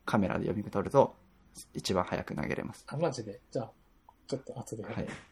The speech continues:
Speaker 1: 後でお願いします。
Speaker 2: 僕も川地さんにお金も入ってるからいいもんだと思ったけど、
Speaker 1: はい。
Speaker 2: さらに
Speaker 1: はい。
Speaker 2: 振り込まないといけないっていうマナーに知ら、知らなかったから。
Speaker 1: そうそう、あの、ちゃんと千円も、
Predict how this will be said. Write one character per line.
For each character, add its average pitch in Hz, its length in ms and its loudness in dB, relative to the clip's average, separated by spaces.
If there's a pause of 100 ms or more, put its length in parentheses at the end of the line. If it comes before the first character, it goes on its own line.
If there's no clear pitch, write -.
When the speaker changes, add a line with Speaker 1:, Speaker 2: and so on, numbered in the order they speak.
(240)
Speaker 1:
後 - 240 0
で - 220 0 (240)
お 95 40 0
願 80 120 4
い 85 60 0
し - 100 -2
ま - 100 -4
す。 - 220 -8
Speaker 2:
僕 143 180 0
も 156 100 2
川 185 200 6
地 160 80 0
さ 135 140 -2
ん 120 80 -2
に 120 80 -2
お 135 80 -2
金 147 180 2
も 143 200 0
入 165 140 2
っ - 20 -8
て 139 120 -4
る - 60 -6
か 117 60 -4
ら 120 60 -2
い 143 40 2
い 147 60 2
も 131 120 2
ん 110 60 -2
だ 107 100 -2
と - 100 -6
思 110 120 -6
っ - 40 -12
た - 140 -10
け 113 120 -10
ど、 110 140 -4
Speaker 1:
は 101 80 -10
い。 - 120 -20
Speaker 2:
さ - 160 -2
ら 135 120 0
に 113 140 -8 (220)
Speaker 1:
は - 180 -4
い。 - 100 -6 (160)
Speaker 2:
振 127 100 -2
り 151 100 2
込 123 120 0
ま 113 60 -2
な 117 80 -6
い - 80 -20
と - 60 -6
い - 40 -16
け - 80 -8
な 110 80 -4
い - 20 -12
っ - 320 -20
て 117 80 -2
い 104 180 -4
う 117 80 -12 (260)
マ 131 140 4
ナ 117 80 0
ー 110 60 -10
に 107 80 -14
知 - 140 -8
ら、 117 80 -12 (320)
知 - 180 -8
ら 135 80 -2
な - 120 0
か - 100 -8
っ - 40 -10
た - 80 -12
か - 80 -6
ら。 - 60 -6
Speaker 1:
そ 135 100 4
う - 20 4
そ 104 120 0
う、 - 20 2
あ 104 100 6
の、 104 160 4
ち - 120 0
ゃ 147 60 6
ん 139 80 2
と 131 340 6 (340)
千 147 220 4
円 101 200 4
も、 - 160 -6